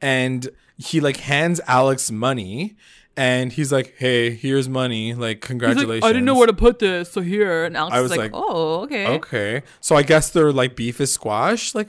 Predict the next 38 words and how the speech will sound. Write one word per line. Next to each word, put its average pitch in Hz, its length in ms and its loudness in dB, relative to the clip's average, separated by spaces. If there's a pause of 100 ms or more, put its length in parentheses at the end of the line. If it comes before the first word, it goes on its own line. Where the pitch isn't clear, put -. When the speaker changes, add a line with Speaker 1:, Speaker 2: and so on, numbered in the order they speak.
Speaker 1:
maybe, 214 400 -4
I 139 80 -2
guess, 151 380 -4
I'm 117 100 -8
assuming. 160 520 -8 (420)
Like, - 100 -2
Speaker 2:
Yeah, 233 140 6 (100)
Speaker 1:
they're - 20 0
Speaker 2:
I 220 100 4
Speaker 1:
cool - 100 0
Speaker 2:
think - 100 0
Speaker 1:
now? 226 160 4
Speaker 2:
Alex 262 220 2
was 277 80 -2
just 247 160 -6
more 247 160 0
shook 226 320 -4
that, 214 180 -2
like, 175 240 -4
Jared 180 340 -2
gave 170 220 -4
money. 160 560 -10 (260)
I 214 100 0
think 254 240 4
that's 262 280 2
<laughs> 311 80 6
where 359 260 4
he 294 200 2
was 233 240 0
just 214 180 -6
surprised 170 480 -8
at. 175 260 -6 (160)
Speaker 1:
He - 60 -6
was 135 100 -4
like, 123 160 -8
"Oh, 135 160 -2
money, 104 440 -6
cool." 101 360 -6